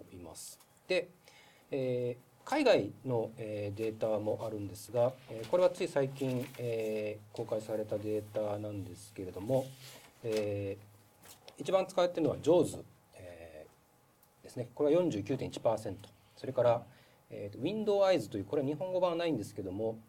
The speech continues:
えー、Windows Eyesというスクリーンリーダーが十二点三パーセント。あと、えー、アイオーエスとかマックオーエスに標準で搭載されているボイスオーバーというスクリーンリーダーがあります。これが九点二パーセント。それから、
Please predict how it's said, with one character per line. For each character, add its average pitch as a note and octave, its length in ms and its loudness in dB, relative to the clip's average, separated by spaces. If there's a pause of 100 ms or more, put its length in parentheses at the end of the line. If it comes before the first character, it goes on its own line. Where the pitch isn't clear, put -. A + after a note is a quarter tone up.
え F#2+ 560 -10 (340)
ー、 - 20 -6
Windows F3 320 2
Eyes C#3+ 140 2
と C3 80 -2
い A#2 220 -2
う B2 100 -10 (160)
ス - 100 -20
ク - 80 -6
リ B2+ 60 0
ー - 20 -2
ン B2+ 40 0
リ B2+ 80 0
ー - 20 -2
ダ A2 80 0
ー A2 40 0
が C3 120 4
十 B2+ 220 -2
二 C3 120 2
点 F2+ 140 -6
三 - 160 -8
パ - 140 -6
ー - 40 -12
セ - 100 -16
ン - 40 -16
ト。 - 100 -20 (760)
あ F3 100 2
と、 C3 300 6
え A2 360 -2
ー、 C3 80 -4
ア D3 60 4
イ E3 100 2
オ E3 200 4
ー - 20 6
エ C3+ 60 6
ス - 40 -8
と - 80 -10
か A#2 80 2
マ G#2 120 -2
ッ - 20 -2 (160)
ク D3+ 80 2
オ C#3 80 6
ー B2+ 40 4
エ - 20 0
ス G#2+ 400 -6
に A#2 100 -8
標 C#3 220 4
準 C#3 100 -2
で C3+ 80 0
搭 B2+ 160 -2
載 B2 180 0
さ A#2+ 140 -4
れ A#2 80 0
て - 220 -8
い A#2 120 0
る C#3 280 0
ボ C#3+ 120 4
イ F3+ 60 2
ス - 120 -8
オ G3+ 120 4
ー - 20 2
バ F#2+ 240 2 (280)
ー - 20 -18
と A2 80 -4
い G2 100 -2
う F2+ 140 -10 (220)
ス - 80 -20
ク B2+ 80 -6
リ A2+ 60 -4
ー - 20 -4
ン - 20 -4
リ - 0 -
ー - 40 -4
ダ - 20 -4
ー - 20 -4
が F#2 40 -4
あ F#2 40 -6
り F#2 60 -10
ま F2+ 80 -10
す。 G2+ 100 -12
こ D#3+ 120 0
れ F3+ 100 4
が - 40 -10
九 F3+ 220 0
点 F2+ 240 -4
二 F2+ 80 -10
パ G2+ 200 -2
ー G2 40 -6
セ G2+ 120 -10
ン - 40 -10
ト。 - 140 -18 (760)
そ - 100 -6
れ F3+ 60 0
か F3+ 120 6
ら、 E3 200 6